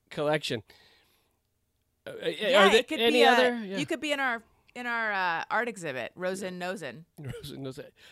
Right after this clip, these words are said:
Speaker 1: Are there any other things you didn't, uh, expect?
Speaker 2: <sighs> I mean, honestly, and this was a lack of foresight on my part.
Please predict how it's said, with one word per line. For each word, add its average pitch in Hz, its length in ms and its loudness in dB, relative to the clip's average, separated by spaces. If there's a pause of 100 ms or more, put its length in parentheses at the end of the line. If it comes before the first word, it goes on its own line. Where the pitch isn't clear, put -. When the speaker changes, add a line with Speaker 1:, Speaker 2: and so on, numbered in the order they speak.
(160)
Speaker 1:
Are 131 80 -2
there 147 120 -6
any 180 240 6
other 190 460 2
things 185 400 -4
you 190 80 -8
didn't, 190 380 -4
uh, 185 260 -4 (160)
expect? - 420 -6 (580)
Speaker 2:
<sighs> - 480 -20
I 330 160 2
mean, 359 360 -4 (600)
honestly, 359 800 -4
and 254 220 -10
this 277 180 -8
was 262 400 -4 (140)
a 226 80 -4
lack 196 400 -2
of 185 120 -10
foresight 196 720 -8 (100)
on 208 180 -8
my 202 160 -8
part. 220 400 -8